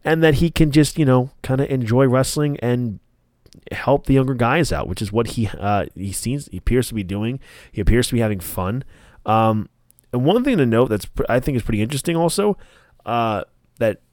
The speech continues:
also in this, I believe it's Wade Keller who is also reporting on this, that Bryan Danielson actually doesn't have his own locker room. Like, he doesn't have his own private locker room. He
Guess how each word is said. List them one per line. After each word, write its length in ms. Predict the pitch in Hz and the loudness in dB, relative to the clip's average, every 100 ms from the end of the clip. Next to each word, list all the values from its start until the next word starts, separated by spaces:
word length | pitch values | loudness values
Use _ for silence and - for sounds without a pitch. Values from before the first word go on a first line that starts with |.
| _ - | _ 0
also 320 | 147 - 156 | 2 4 2
in 60 | |
this, 180 | 139 - - _ - | 2 0 -6 _ -8
I 180 | - | -4
believe 340 | 104 110 180 233 | -2 0 0 0
it's 120 | 120 | 2
Wade 220 | 101 95 | 0 2
Keller 320 | - 95 90 | 0 0 -2
who 180 | 87 98 | -4 -4
is 100 | 90 | -4
also 260 | 95 92 92 | -4 -4 -6
reporting 300 | 90 95 92 | -6 -6 -6
on 80 | 92 | -6
this, 200 | 92 - - _ _ _ - | -6 -8 -16 _ _ _ -6
that 160 | 156 - | -6 0
Bryan 500 | 107 143 262 311 147 | 4 4 4 2 4
Danielson 560 | 127 185 180 - 143 | 4 4 2 4 2
actually 340 | 120 143 - 160 | 2 -2 2 0
doesn't 360 | 95 123 165 | 4 2 2
have 220 | 135 143 131 | -2 0 2
his 140 | 117 | 2
own 220 | 127 117 | 2 2
locker 320 | 87 107 139 | -2 -2 0
room. 300 | 98 73 50 - - _ - | 0 -2 -10 -18 -20 _ -12
Like, 100 | 101 | -2
he 40 | 120 | 2
doesn't 140 | 143 | 2
have 80 | 151 | 4
his 80 | 151 | 4
own 140 | 139 | 2
private 300 | - 131 117 | 2 2 2
locker 260 | 104 120 90 | 0 -2 -4
room. 140 | 78 - - _ _ _ _ _ _ - | -10 -14 -20 _ _ _ _ _ _ -2
He 480 | 120 196 349 311 | 4 4 4 -2